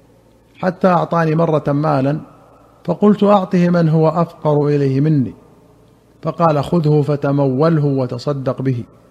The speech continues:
وما جاءك من هذا المال وأنت غير مشرف ولا سائل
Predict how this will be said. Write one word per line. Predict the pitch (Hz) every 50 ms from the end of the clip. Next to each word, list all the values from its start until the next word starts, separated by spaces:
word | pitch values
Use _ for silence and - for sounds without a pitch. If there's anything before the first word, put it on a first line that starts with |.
| _ _ _ _ _ _ _ _ _ _ _ _ _ -
وما | 165 180 175 160
جاءك | 151 143 156 151 151 131 - 139
من | 131 135 135 135
هذا | 135 143 139 127
المال | 131 131 131 147 156 156 151 139 135
وأنت | 127 123 135 131 123 120 -
غير | 127 117 139 156 160 156 139
مشرف | 135 135 156 151 - - 131 139 135 139 135 123
ولا | 123 123 123 123 120
سائل | - - 147 156 151 170 185 190